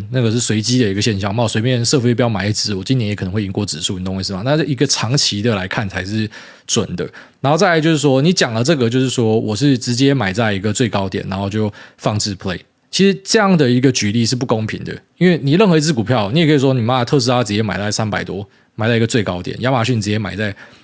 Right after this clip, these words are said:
拆股前的那个什么几千块，买在一个顶点，然后台积电直接买在六百多，买在一个顶点。你不可以举这种，呃，天选之人的天选数字啊，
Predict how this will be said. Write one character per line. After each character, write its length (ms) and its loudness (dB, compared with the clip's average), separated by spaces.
拆 160 -2
股 120 -2
前 160 -2
的 120 -4
那 80 -4
个 40 -4
什 60 -6
么 80 -6
几 140 -6
千 180 0
块， 240 -2
买 140 -4
在 80 0
一 40 0
个 60 0
顶 160 -6
点， 220 -6
然 120 -4
后 140 0
台 120 -2
积 100 2
电 100 4
直 80 0
接 80 2
买 120 0
在 120 0
六 140 6
百 180 -4
多， 140 -2
买 100 -2
在 60 -2
一 20 -2
个 80 -2
顶 120 -4
点。 160 -4
你 80 4
不 80 2
可 100 6
以 60 2
举 200 -2
这 80 2
种， 340 2
呃， 480 -2
天 200 2
选 220 2
之 200 2
人 200 2
的 320 2
天 200 2
选 140 0
数 180 0
字 200 -4
啊， 160 -8